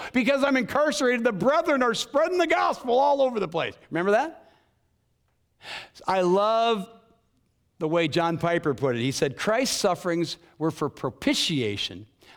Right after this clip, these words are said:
ours for propagation." Nice turn of phrase, and very true. But more than that,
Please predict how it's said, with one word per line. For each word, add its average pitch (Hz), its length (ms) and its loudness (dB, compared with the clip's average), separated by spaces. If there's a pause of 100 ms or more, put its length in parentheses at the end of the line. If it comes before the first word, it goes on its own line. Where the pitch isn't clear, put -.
(160)
ours 196 400 0
for - 160 -4
propagation." 160 920 -6 (420)
Nice 135 380 -4
turn 185 280 -2
of 147 80 -4
phrase, 156 580 -2 (840)
and 131 280 -4
very 131 340 -2
true. 113 320 -8 (2500)
But 185 160 -2
more 233 240 2
than 226 140 0
that, 120 240 -2